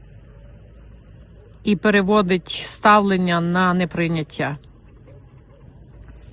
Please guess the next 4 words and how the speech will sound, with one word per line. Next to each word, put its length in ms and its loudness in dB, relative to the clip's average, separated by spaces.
Переводить 560 2
перспективу 880 -2
позиції 680 -2
ставлення 920 0